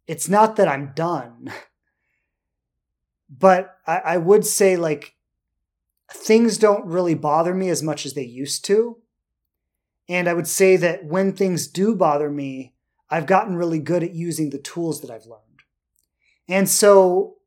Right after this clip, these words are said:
it's not that I'm done healing, I'm complete, I'm enlightened. It's not like that. But it's, it's more that I've gotten really good at using these tools.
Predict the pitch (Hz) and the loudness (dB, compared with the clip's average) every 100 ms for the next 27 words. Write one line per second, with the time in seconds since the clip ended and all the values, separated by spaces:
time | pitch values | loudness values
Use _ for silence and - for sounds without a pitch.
0 | _ _ _ _ - 170 185 220 220 220 | _ _ _ _ -12 -8 2 4 4 2
1 | 180 151 147 120 - 175 175 170 151 - | 0 0 -6 -8 -2 -2 -2 -4 -8 0
2 | 185 190 147 131 139 135 147 139 - 156 | 4 4 4 -6 -10 -12 -14 -14 -12 -6
3 | 175 151 131 131 131 135 165 165 131 127 | -4 -4 -6 -8 -10 -6 -4 -6 -16 -14
4 | - 170 185 143 - 151 156 123 127 _ | -8 -8 -6 -10 -8 -4 -2 -2 -8 _
5 | _ _ _ _ - 139 180 175 - - | _ _ _ _ -6 0 0 0 -4 -6
6 | - - 170 - 165 175 196 190 156 170 | -6 -8 -12 -6 -2 4 6 4 2 0
7 | 160 160 - _ _ _ _ _ _ _ | -2 -4 -10 _ _ _ _ _ _ _
8 | _ _ _ _ _ _ _ 165 160 180 | _ _ _ _ _ _ _ -2 2 2
9 | 180 175 156 185 196 139 165 185 185 160 | 2 -2 0 2 2 0 0 0 -4 -6
10 | 175 175 170 147 - - 165 170 226 262 | -6 -4 -4 -4 -6 -8 -4 0 0 -2
11 | - - | -8 -12